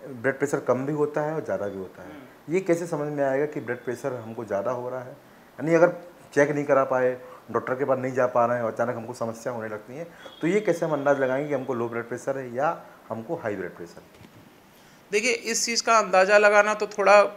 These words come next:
Speaker 2: कठिन है। देखिए, तेज़ blood pressure में आपको जब, यानी कि blood pressure बढ़ा रहेगा, तब उस समय में आपको सबसे ज़्यादा जो दिक्कत वाली चीज़ होगी वो है सिर दर्द। बहुत तेज़ सिर दर्द होगा, ठीक है, और आपको उल्टियाँ भी हो सकती हैं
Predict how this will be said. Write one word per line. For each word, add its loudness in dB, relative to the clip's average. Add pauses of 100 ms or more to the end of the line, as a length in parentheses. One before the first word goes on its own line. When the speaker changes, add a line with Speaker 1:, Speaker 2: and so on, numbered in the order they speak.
(140)
Speaker 2:
कठिन 2
है। 0 (480)
देखिए, 4
तेज़ 6
blood -4
pressure 4
में -2
आपको 0
जब, 0 (140)
यानी 2
कि 0
blood 4
pressure -2
बढ़ा 2
रहेगा, 2
तब -2
उस -6
समय -6
में -8
आपको -4
सबसे -4
ज़्यादा 0
जो -4
दिक्कत -6 (280)
वाली -2
चीज़ -8
होगी -6
वो 0
है -2
सिर -2
दर्द। -2 (480)
बहुत 2
तेज़ 6
सिर 4
दर्द 6
होगा, 4 (460)
ठीक -2
है, 2 (260)
और 10
आपको 6
उल्टियाँ 0
भी -2
हो -6
सकती -2
हैं -6